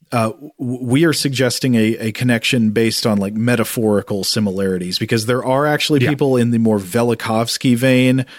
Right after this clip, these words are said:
Speaker 1: who think that you could draw literal parallels between things described in myth and ancient movements of the planets, which I, I think is not,
Speaker 2: <laughs>
Speaker 1: probably not true.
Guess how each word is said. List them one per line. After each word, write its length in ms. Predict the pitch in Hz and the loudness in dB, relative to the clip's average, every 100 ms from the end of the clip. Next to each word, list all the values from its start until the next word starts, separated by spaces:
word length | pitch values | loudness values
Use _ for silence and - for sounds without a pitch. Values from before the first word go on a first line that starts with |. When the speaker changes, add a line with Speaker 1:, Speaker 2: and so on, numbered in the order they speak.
| - - | -20 -6
Speaker 1:
who 120 | 135 | -4
think 240 | 131 127 | 0 -2
that 80 | 139 | -2
you 140 | 117 117 | -4 -4
could 120 | 107 | -4
draw 200 | 120 104 | -2 0
literal 600 | 101 113 135 127 113 104 | -2 -2 0 2 0 0
parallels 600 | 117 117 104 101 95 98 | -2 0 0 0 -2 -4
between 360 | 107 - 113 101 | -6 -4 -2 -2
things 340 | 113 107 104 | -2 0 -2
described 520 | 107 - 117 101 95 | -4 -4 0 0 -2
in 140 | 98 95 | -2 -2
myth 340 | 101 92 - | -2 -4 -4
and 260 | 110 95 101 | -2 -2 -4
ancient 400 | 117 113 - 101 | -2 -2 -2 -4
movements 500 | 107 104 98 95 - | -4 -4 -4 -6 -6
of 60 | 95 | -8
the 60 | 95 | -10
planets, 520 | - 92 78 80 - | -8 -8 -8 -10 -8
which 140 | 101 | -6
I, 200 | 95 95 | -6 -6
I 40 | 95 | -8
think 220 | - 90 | -8 -10
is 180 | 87 110 | -2 -2
not, 260 | 104 87 - | 0 -4 -8
Speaker 2:
<laughs> 100 | _ | _
Speaker 1:
probably 240 | - 101 92 | -6 -4 -4
not 260 | 85 78 | -8 -10
true. 480 | - 90 76 80 - | -8 -8 -8 -12 -16